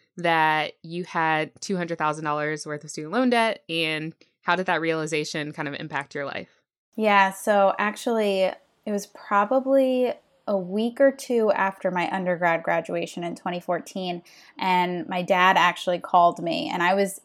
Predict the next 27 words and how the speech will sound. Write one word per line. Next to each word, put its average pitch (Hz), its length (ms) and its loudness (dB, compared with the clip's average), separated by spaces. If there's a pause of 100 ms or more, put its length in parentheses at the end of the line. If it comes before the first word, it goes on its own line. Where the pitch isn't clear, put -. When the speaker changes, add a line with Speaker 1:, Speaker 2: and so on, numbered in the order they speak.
(140)
Speaker 2:
in 214 220 2
my 226 100 6
master's 185 480 0
program. 175 560 0
I - 40 -4
had - 120 -2
already 190 180 4
started, 180 600 2 (420)
and 190 560 2
he 214 240 -8
told 196 220 2
me 190 120 -2
that 180 260 2
there 185 120 2
was 180 160 2
a 185 60 0
bill 185 380 4
in 196 100 2
the 190 60 -4
mail 170 360 0
for 170 300 -2
fourteen 180 380 -4
hundred 208 300 -2
dollars 165 680 4 (100)
for 180 280 2
my 175 220 0
private 175 800 2